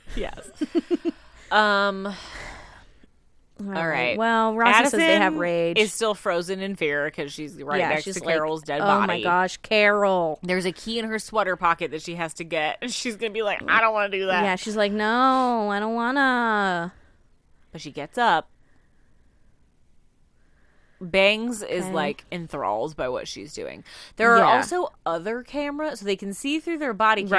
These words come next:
Speaker 2: Right.
Speaker 1: but they've
Speaker 2: There's
Speaker 1: also
Speaker 2: cameras
Speaker 1: set
Speaker 2: everywhere.
Speaker 1: up cameras all through the space so they can see them everywhere. Okay, she gets the key.
Speaker 2: What's it do?
Speaker 1: What's the key to? Okay,
Speaker 2: Now
Speaker 1: she puts
Speaker 2: put
Speaker 1: it around
Speaker 2: it
Speaker 1: her neck.
Speaker 2: on.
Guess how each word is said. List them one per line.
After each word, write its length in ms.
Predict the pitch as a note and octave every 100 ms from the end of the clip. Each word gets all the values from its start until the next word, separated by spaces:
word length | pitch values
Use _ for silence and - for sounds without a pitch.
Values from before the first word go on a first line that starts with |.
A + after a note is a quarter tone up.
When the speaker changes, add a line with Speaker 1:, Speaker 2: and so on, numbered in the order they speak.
| C#3+
Speaker 2:
Right. 80 | E2
Speaker 1:
but 80 | E3
they've 80 | G#3+
Speaker 2:
There's 100 | A3
Speaker 1:
also 140 | -
Speaker 2:
cameras 240 | C4 B3
Speaker 1:
set 180 | F#3 E3+
Speaker 2:
everywhere. 300 | F#3+ A2+ D#2+
Speaker 1:
up 60 | F3
cameras 260 | F3+ E3+ -
all 160 | D#3
through 160 | D#3 D#3
the 60 | C#3
space 340 | - D3+ A2+
so 60 | -
they 100 | D3+
can 180 | C#3+ C#3
see 220 | - D#3
them 160 | C#3 A#2
everywhere. 300 | F#2+ A#2+ -
Okay, 180 | - -
she 140 | -
gets 180 | F#3 -
the 80 | B3+
key. 460 | - B3+ D#3 D#3 - _ _ _ _ _ - _
Speaker 2:
What's 260 | - - -
it 180 | -
do? 840 | - - G#3 F#4 A4 C#4 G3 F3 E3 - - -
Speaker 1:
What's 280 | A#3+ - -
the 120 | C#4+
key 400 | - C#4+ F4 F4
to? 300 | D#4 D4 B3+ F3+
Okay, 200 | E3+ D3+
Speaker 2:
Now 120 | G3
Speaker 1:
she 60 | G3
puts 180 | F3+ E3+
Speaker 2:
put 100 | B3
Speaker 1:
it 60 |
around 80 | A#3
Speaker 2:
it 60 | A#3+
Speaker 1:
her 60 | E4+
neck. 320 | A#3 G#3 D3+
Speaker 2:
on. 280 | F#2+ G#2